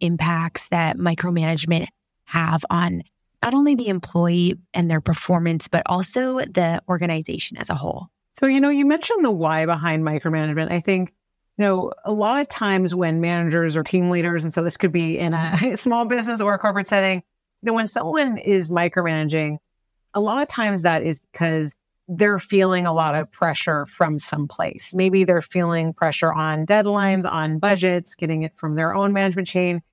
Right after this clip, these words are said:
Speaker 2: And that often leads people to grasp for control over something. And so I think we rarely micromanage because we're like, "Oh, I wanna get in this person's business." <laughs> But we more so, we're like,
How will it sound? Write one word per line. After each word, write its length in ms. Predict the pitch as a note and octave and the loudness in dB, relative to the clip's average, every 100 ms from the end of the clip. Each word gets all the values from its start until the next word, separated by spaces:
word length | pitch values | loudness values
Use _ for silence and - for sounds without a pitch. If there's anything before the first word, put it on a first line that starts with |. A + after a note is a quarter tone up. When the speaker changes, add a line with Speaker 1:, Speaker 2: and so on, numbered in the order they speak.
| _ _ _ - | _ _ _ 0
Speaker 2:
And 340 | G3 G3 G3 | 2 2 2
that 160 | G#3+ A#3 | 0 0
often 600 | G#3 F#3+ - F3+ E3+ - - | -2 -2 -2 -2 -2 -8 -6
leads 280 | F#3 G3 F3 | 2 2 2
people 300 | F#3+ F#3 E3+ | 2 2 2
to 140 | E3 | 0
grasp 500 | D#3 - F3 C#3 - | -2 -2 0 0 -4
for 100 | F3+ | -4
control 440 | D3+ D#3 - C#3+ - | -2 -4 -4 -6 -6
over 160 | - | -8
something. 420 | F3 D#3+ - - - _ _ _ - | -8 -8 -10 -14 -16 _ _ _ -2
And 120 | G#3+ G#3 | 2 4
so 160 | A3+ | 4
I 80 | A3 | 4
think 380 | G#3+ A3+ G3+ - - | 0 -2 -2 -8 -8
we 180 | A#3+ A#3 | -4 -2
rarely 800 | G#3 A#3+ C#4+ D#4+ C#4 A#3+ A3+ G#3+ - | -2 0 2 2 0 -2 -2 -4 -6
micromanage 640 | G3 G3+ G3+ G#3 G3 F#3+ F3+ | -2 0 0 0 2 2 0
because 300 | F#3+ G3 F3+ | 2 2 4
we're 100 | F#3+ | 2
like, 240 | F#3 F3+ B3 | 2 0 0
"Oh, 160 | C4 | 0
I 100 | G#3 | 0
wanna 200 | G#3+ G#3 | 0 0
get 100 | G3+ | -2
in 60 | G#3+ | -4
this 100 | F#3 | -2
person's 260 | G3+ F#3 | -2 -2
business." 600 | F#3+ A#3+ G#3 A3+ C4+ D#4 A3+ | -2 -4 -2 0 0 -2 -2
<laughs> 40 | |
But 280 | A3+ G3+ - _ _ G#3+ | 0 0 -2 _ _ -6
we 140 | G#3+ | -6
more 320 | G#3 B3 D#4 | 0 0 0
so, 500 | C#4 A3 G3 F#3 F3+ | -2 0 2 2 0
we're 160 | G3+ G3 | 0 2
like, 240 | G3+ F#3+ | 4 2